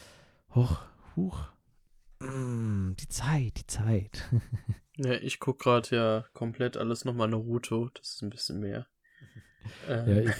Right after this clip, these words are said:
Speaker 1: <laughs> ja, das kann ich nachvollziehen.
Speaker 2: Ähm, ich hab noch eine Frage. Oder ich würd noch sagen,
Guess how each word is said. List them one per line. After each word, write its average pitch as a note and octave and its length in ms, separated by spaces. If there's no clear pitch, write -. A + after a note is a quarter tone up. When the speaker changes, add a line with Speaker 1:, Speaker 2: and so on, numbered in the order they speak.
Speaker 1:
<laughs> - 0
ja, G#2+ 960
das - 100
kann G#2+ 180
ich G2 60
nachvollziehen. F#2 640
Speaker 2:
Ähm, D3 460
ich E3+ 180
hab G3 100
noch F3+ 140
eine F3+ 240
Frage. E3 540
Oder B2 240
ich C3+ 140
würd D#3+ 140
noch D#3 100
sagen, C#3+ 500